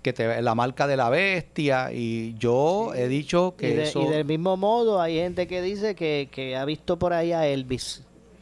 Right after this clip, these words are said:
Speaker 2: y a Michael Jackson. <laughs> Entre la, entre la, en, en
Speaker 1: Sí, lo hay, ¿verdad? Eh, ¿verdad? Eh? Pero, eh, de, de nuevo,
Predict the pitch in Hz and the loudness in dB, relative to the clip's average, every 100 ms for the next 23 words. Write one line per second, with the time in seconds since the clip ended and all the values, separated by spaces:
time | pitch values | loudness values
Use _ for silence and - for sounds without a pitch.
0 | - - 143 139 143 151 151 131 131 - | -20 -8 -4 -2 -2 -2 -2 -2 -4 -6
1 | 127 131 - 208 - - 156 - - - | -8 -12 -14 -12 -14 -16 -16 -16 -12 -6
2 | - - 202 - - - 165 - 262 254 | -6 -4 -8 -6 -10 -8 -10 -8 -8 -8
3 | - - - 165 151 147 - _ - - | -8 -14 -10 -10 -8 -10 -14 _ -18 -18
4 | - - - 143 135 135 131 151 139 131 | -16 -12 -6 -4 -4 -6 -4 -6 0 2
5 | 113 123 151 120 - 110 120 - - 123 | 2 0 0 0 -2 -2 -8 -8 -8 -6
6 | 117 120 170 - - - _ _ _ _ | -4 -4 -8 -14 -20 -20 _ _ _ _
7 | - - - - - - 143 226 285 160 | -20 -20 -20 -20 -4 0 0 0 -2 -2
8 | 139 127 135 135 135 143 151 170 156 139 | -2 -2 -4 -6 -4 -4 0 2 2 0